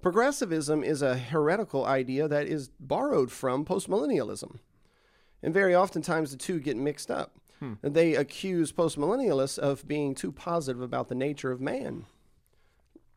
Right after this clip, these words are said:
Speaker 1: like the progressives.
Speaker 2: Hmm.
Speaker 1: See, the progressives believe they're progressing in the power of technology, the power of science, the power of political science, the power of sociology, et cetera,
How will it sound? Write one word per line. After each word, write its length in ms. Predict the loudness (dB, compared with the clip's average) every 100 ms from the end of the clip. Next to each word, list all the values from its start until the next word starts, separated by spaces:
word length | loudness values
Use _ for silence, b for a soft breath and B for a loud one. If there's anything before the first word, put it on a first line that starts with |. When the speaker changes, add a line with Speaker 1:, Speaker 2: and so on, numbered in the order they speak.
| -6
Speaker 1:
like 220 | -4 -2
the 80 | -4
progressives. 720 | 0 0 0 -4 -6 -8 -10
Speaker 2:
Hmm. 180 | -8 -4
Speaker 1:
See, 120 | -2
the 60 | 0
progressives 520 | 0 2 0 -2 -4
believe 300 | 0 0 0
they're 140 | -2
progressing 600 | -2 -4 -2 -2 -2 -4
in 120 | 0 -2
the 80 |
power 360 | 0 0 2 2
of 80 | -2
technology, 640 | -6 -6 -6 -4 -4 -6
the 80 | -8
power 320 | -6 -4 -2
of 60 | -4
science, 480 | -6 -6 -4 -6 -8
the 60 |
power 240 | -6 -4 -4
of 140 | -6
political 400 | -8 -6 -6 -8
science, 400 | -8 -6 -6 -6
the 60 | -8
power 220 | -4 -4
of 60 | -4
sociology, 840 | -4 -6 -6 -4 -4 -6 -8 -12
et 100 | -10
cetera, 380 | -2 0 0 -2